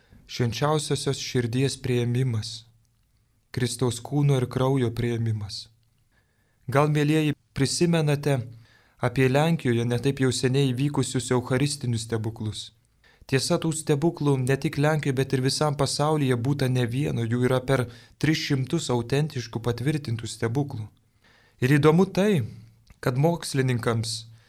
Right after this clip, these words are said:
keleto stebuklų metu ištyrus kraujuojančią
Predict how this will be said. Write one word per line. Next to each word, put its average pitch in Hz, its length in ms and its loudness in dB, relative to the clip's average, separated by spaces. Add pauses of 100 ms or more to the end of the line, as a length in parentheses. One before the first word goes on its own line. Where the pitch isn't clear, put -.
(180)
keleto 143 400 2
stebuklų 131 560 0
metu 123 400 2
ištyrus 139 560 0
kraujuojančią 131 800 2